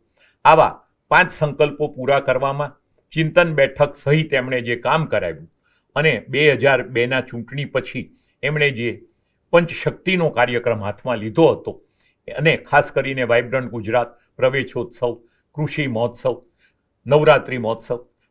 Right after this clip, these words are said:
આ બધા દ્વારા એમણે વહીવટી તંત્રને અને સમાજને જે ચેતનવંતો બનાવ્યો, એમની જોડે મેં બે હજાર એકથી શરૂ કરીને બે હજાર પાંચ સુધી સરકારમાં અને ત્યારબાદ ત્રણ વર્ષ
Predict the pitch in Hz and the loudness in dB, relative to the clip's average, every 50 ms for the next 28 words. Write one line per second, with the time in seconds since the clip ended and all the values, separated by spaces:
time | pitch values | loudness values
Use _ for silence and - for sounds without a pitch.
0 | _ - 156 170 165 - - - 147 160 160 139 131 113 101 92 87 - _ _ | _ 0 2 2 2 0 2 4 4 4 6 4 2 0 0 -4 -8 -12 _ _
1 | _ _ _ _ - 147 156 156 135 107 98 101 - _ _ - 110 117 127 - | _ _ _ _ -2 0 0 0 -2 -4 -6 -8 -12 _ _ -4 -4 -4 2 2
2 | 147 147 - 165 160 160 160 156 156 - - 165 165 160 165 160 156 - _ _ | 2 2 2 0 -2 0 0 -2 0 0 2 2 2 2 0 -2 -4 -8 _ _
3 | - 131 135 143 123 - - 120 120 123 139 139 - - 104 101 98 - _ _ | -10 -6 -6 -6 -6 -4 -6 -2 0 0 0 0 -2 -6 -10 -12 -12 -14 _ _
4 | _ _ _ 135 151 147 - 135 131 - 180 180 165 143 127 120 117 - 127 123 | _ _ _ -4 -4 -4 -4 -8 -2 2 2 2 2 0 -2 -4 -2 -4 -2 -2
5 | 123 131 151 156 131 101 90 92 - _ _ _ _ _ _ _ _ 143 151 160 | 0 2 2 2 2 0 -4 -10 -14 _ _ _ _ _ _ _ _ -4 -4 -2
6 | 165 175 180 160 - - 143 135 123 107 98 - _ _ _ _ _ _ 107 120 | -2 -2 -2 -2 -2 -2 -2 -2 -4 -4 -6 -12 _ _ _ _ _ _ -4 -2
7 | 147 131 95 - - _ _ _ _ _ _ 120 135 156 156 127 127 127 131 135 | -2 -2 -2 -6 -12 _ _ _ _ _ _ -2 0 2 4 4 2 2 4 2
8 | 131 131 123 113 110 - - - 160 160 147 - 135 131 135 131 - - 143 156 | 2 2 0 -6 -8 -10 -8 -4 -4 -4 -4 -4 -6 -6 -6 -8 -4 -4 -2 -2
9 | 160 139 - 95 98 - _ _ _ _ _ _ 135 135 156 160 143 127 113 143 | -2 -6 -8 -10 -12 -16 _ _ _ _ _ _ -4 0 2 2 2 4 2 2
10 | 139 131 - - 117 113 120 117 - - 120 110 135 135 127 - - 120 107 - | 0 0 -2 -4 -4 -4 -4 -6 -10 -14 -12 -8 -8 -8 -8 -4 -4 -4 -4 0
11 | - 139 143 139 147 165 156 - _ _ _ _ _ _ _ _ 135 143 139 131 | 0 0 0 0 -2 -4 -6 -6 _ _ _ _ _ _ _ _ -6 -4 -4 -4
12 | - 131 131 131 131 135 127 127 - - - 147 170 170 151 117 95 98 - | 0 2 2 2 2 2 0 0 0 -2 -4 -2 0 0 0 -2 -4 -6 -6